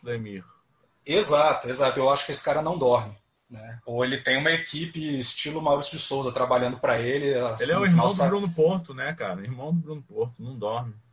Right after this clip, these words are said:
Speaker 1: só
Speaker 2: Pois
Speaker 1: trabalha.
Speaker 2: é. Eu, eu, eu queria beber do, do, do caldeirão do Druida onde esses beberam.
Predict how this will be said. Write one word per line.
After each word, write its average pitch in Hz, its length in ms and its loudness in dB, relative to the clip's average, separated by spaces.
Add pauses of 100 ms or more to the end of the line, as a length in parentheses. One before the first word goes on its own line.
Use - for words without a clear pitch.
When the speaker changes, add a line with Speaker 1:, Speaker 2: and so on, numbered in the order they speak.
(220)
Speaker 1:
só 120 180 -6
Speaker 2:
Pois 139 220 -2
Speaker 1:
trabalha. 123 280 0
Speaker 2:
é. - 200 -10 (140)
Eu, 143 300 -6
eu, 160 160 -4
eu 165 120 -4
queria 190 260 -2
beber 180 400 0
do, 185 220 0
do, 175 220 -2
do 165 100 -4
caldeirão 175 520 2
do 165 120 -4
Druida 139 420 -2
onde 127 160 -2
esses 120 280 -10
beberam. 113 440 -12